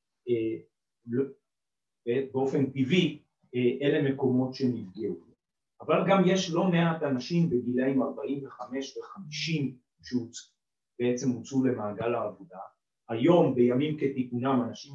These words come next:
כאלה, יש להם בערך אופק של עבודה של עוד עשרים, חמש עשרה שנה, ואם לא נצליח לתת להם הכשרות כדי לחזור, אנחנו פה מאבדים חמש עשרה,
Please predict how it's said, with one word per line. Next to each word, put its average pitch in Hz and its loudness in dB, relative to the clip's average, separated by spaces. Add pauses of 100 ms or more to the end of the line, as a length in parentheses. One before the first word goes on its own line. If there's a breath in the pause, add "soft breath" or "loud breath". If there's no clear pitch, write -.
(120)
כאלה, 123 0
יש 107 -6
להם 135 -4
בערך 127 0
אופק - -4
של 117 -4
עבודה - -10
של - -14
עוד 123 -10
עשרים, 127 -6 (280)
חמש 120 -8
עשרה 120 -10
שנה, 92 -16 (560)
ואם 113 -4
לא 175 2
נצליח 165 -2
לתת 135 -4
להם 135 -2 (100)
הכשרות - -2 (500)
כדי 123 2
לחזור, 127 4
אנחנו 127 -4
פה 151 4
מאבדים 135 -2
חמש - -10
עשרה, 127 -8